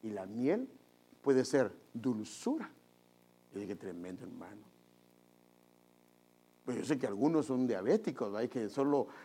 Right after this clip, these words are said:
en vez de echarle azúcar a su café, solo le hacen así con el dedo, ¿va? Pero, pero eso es otra cosa, pero, pero, pero, hermano,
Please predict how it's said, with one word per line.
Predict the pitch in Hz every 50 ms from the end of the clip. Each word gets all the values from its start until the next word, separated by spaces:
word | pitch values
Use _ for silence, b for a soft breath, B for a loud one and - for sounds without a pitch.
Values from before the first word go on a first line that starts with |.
| B B B
en | - 127
vez | 113 139 143 127
de | 151 151 135 120 110 95 B B B B
echarle | - 110 - 151 147 147
azúcar | 143 127 123 160 - 160 135
a | 123
su | - - -
café, | - 110 110 139 185
solo | 180 - 160 139
le | 135 143
hacen | 143 147 135 123
así | 110 - - 180 190
con | 185 - 131 117 107
el | 104 107
dedo, | 165 220 240 226 131
¿va? | 117 - -
Pero, | 131 120 110 B B B B B B B -
pero | - 131 170
eso | 202
es | 202 156
otra | 185 143 131 113
cosa, | - 240 285 - - 180 175
pero, | - 131 123 - B B B B B B B B B B - - _ _ - - - _ - - - - - - - - - - - - -
pero, | - 151 135 123 113 110 107 - -
pero, | 147 147 131 123 113 113 - - - - - - - - - - - -
hermano, | - - - - 196 185 127